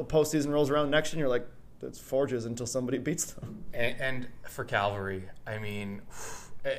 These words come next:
Speaker 2: they
Speaker 1: Yeah.
Speaker 2: were so close to just overcoming that hurdle and, and
Speaker 1: Mm-hmm.
Speaker 2: losing in the worst way possible, too. I mean, where do they go from here?
Speaker 1: I, I mean, I remember the conversations in the semifinal last year. Like,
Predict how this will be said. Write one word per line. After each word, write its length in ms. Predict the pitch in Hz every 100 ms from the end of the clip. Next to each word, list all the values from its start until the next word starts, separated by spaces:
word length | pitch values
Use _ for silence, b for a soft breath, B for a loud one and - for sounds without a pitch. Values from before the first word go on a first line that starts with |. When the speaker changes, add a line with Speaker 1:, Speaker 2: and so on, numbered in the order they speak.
| - 139
Speaker 2:
they 60 |
Speaker 1:
Yeah. 100 | 131
Speaker 2:
were 180 | 135 135
so 720 | - - 139 120 123 120 120 -
close 540 | - - 120 113 117 -
to 60 | 123
just 200 | 113 -
overcoming 500 | 113 120 - 120 110
that 140 | 107
hurdle 400 | 104 101 110 101 - 123
and, 260 | 120 123
and 220 | 127 135
Speaker 1:
Mm-hmm. 100 | 117
Speaker 2:
losing 240 | 127 123 120
in 60 |
the 80 | 101
worst 260 | 101 98 -
way 100 | 101
possible, 480 | - 98 101 - -
too. 280 | 107 107 120
I 20 |
mean, 160 | 110
where 120 | 120 190
do 60 |
they 140 | - -
go 200 | - -
from 160 | -
here? 180 | 104 - - - B B B B B B -
Speaker 1:
I, 260 | 147 156
I 20 |
mean, 160 | 156 160
I 60 | 160
remember 760 | 156 160 170 170 160 147 127
the 80 | -
conversations 640 | 139 151 135 143 135 131
in 60 | 127
the 60 | 123
semifinal 600 | 135 131 127 127 117 110
last 360 | 110 113 -
year. 200 | 117 - -
Like, 220 | 117 117